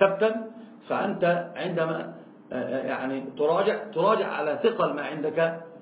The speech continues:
ثبتا، وعندما تنازع، يعني، تنازع أهل البدع، تنازع على ما عندك من، من الثقل، وإلا إذا نازعت أهل البدع على ضعف فيك ماذا ستفعل؟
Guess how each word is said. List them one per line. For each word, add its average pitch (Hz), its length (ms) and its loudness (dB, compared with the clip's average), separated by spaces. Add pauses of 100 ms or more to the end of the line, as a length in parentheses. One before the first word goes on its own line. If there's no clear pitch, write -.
(360)
ثبتا، 123 560 0 (300)
وعندما 170 800 0
تنازع، 160 520 2 (160)
يعني، 117 200 -6
تنازع 160 320 2
أهل 135 100 -4
البدع، 175 360 2 (280)
تنازع 180 360 4
على 143 200 -2
ما 139 100 -4
عندك 175 340 -2
من، 165 400 0 (560)
من 139 120 0
الثقل، 143 420 2 (300)
وإلا 170 500 4
إذا 170 160 -2
نازعت 156 400 0
أهل 165 180 0
البدع 151 400 0 (280)
على 135 180 2
ضعف 175 260 0 (100)
فيك 170 200 -2
ماذا 208 340 2
ستفعل؟ 220 300 -6